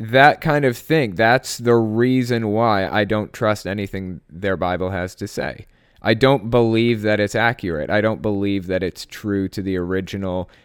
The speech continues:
Greek and Hebrew and Aramaic and all that other good stuff. Because I, I, I've seen too many examples of bias slipping in.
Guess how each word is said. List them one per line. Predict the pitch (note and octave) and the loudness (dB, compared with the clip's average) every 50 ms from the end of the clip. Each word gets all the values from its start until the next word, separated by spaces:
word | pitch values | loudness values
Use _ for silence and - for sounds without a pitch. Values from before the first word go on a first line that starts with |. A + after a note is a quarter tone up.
| _ - F2+ | _ -16 -10
Greek | - G2+ G2 G2 G2+ G2+ G2+ G2 - | -4 -2 0 0 0 0 -2 -4 -6
and | - F#2 F2 F2 F#2 | -8 -8 -6 -6 -6
Hebrew | G#2 G#2+ G#2 G#2+ F#2 G2 G2 G2 G2+ G#2 | -4 -2 -2 -4 -2 -2 -2 -2 -2 -2
and | F#2+ F#2 | -2 -2
Aramaic | F#2 G2 F#2+ F#2 F#2 F#2 F#2 G2 G#2 A2 - | -4 -4 -4 -4 -4 -4 -2 -2 -2 -4 -4
and | - F2+ | -6 -6
all | F2 F2 | -6 -4
that | F2+ F2+ F#2 F#2+ | -4 -4 -2 -2
other | F2 F2 E2+ G2 E2 D#2+ F#2 - _ _ _ - | -4 -4 -4 -4 -6 -6 -8 -10 _ _ _ -6
good | G#2 G2+ F#2+ - | -6 -6 -6 -6
stuff. | - - - C3+ G#2 C2 - - _ _ _ _ _ _ _ _ _ - | -6 -4 -2 -2 -2 -2 -6 -12 _ _ _ _ _ _ _ _ _ -6
Because | A2+ A2+ - B2 A#2+ A2 A#2+ | -2 2 4 4 4 4 4
I, | A#2 A2+ | 4 4
I, | - - A#2 G#2+ - A2 | 4 2 0 0 2 0
I've | A2+ G2+ | 0 0
seen | - - - B2 A2+ A2 | -2 -4 -4 -2 -2 -2
too | - B2+ A#2 | -2 -2 -2
many | G#2+ G#2 G#2 G2 | -2 -2 -4 -4
examples | F#2 F2 F2+ G2 F#2 F2+ F2 F2+ F2 E2+ | -6 -4 -4 -4 -4 -4 -4 -6 -6 -6
of | F2 D2 C2+ | -10 -12 -10
bias | - D#2+ C#2 B1 B1 - | -8 -8 -8 -10 -12 -14
slipping | - - - B1+ - - - G1+ G1+ | -14 -12 -12 -12 -12 -12 -16 -18 -18
in. | G1+ G1+ | -20 -20